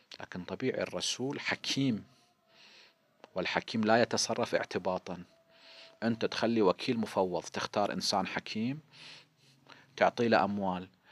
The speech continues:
تقول له: "تصرف في هذه الأموال كما تشاء".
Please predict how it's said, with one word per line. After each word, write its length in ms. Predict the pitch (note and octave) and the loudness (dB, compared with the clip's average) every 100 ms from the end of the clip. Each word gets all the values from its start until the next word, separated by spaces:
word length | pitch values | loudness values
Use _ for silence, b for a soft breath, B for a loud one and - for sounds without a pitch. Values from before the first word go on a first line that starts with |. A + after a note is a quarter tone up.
| b - C3 | b -8 -6
تقول 260 | - F3 | 0 2
له: 80 | D#3+ | 4
"تصرف 720 | - C#3 - F3+ D#3 C3 G#2 | 2 4 6 6 6 4 2
في 240 | - B2 A2+ | 4 2 4
هذه 400 | D3 E3 C#3 C3 | 6 6 6 6
الأموال 640 | A#2 A2+ B2+ C#3 E3+ F3+ | 6 4 0 0 0 0
كما 400 | - F#3 E3 A2 | 0 0 2 2
تشاء". 500 | - A#2 B2 G#2+ | 2 2 6 6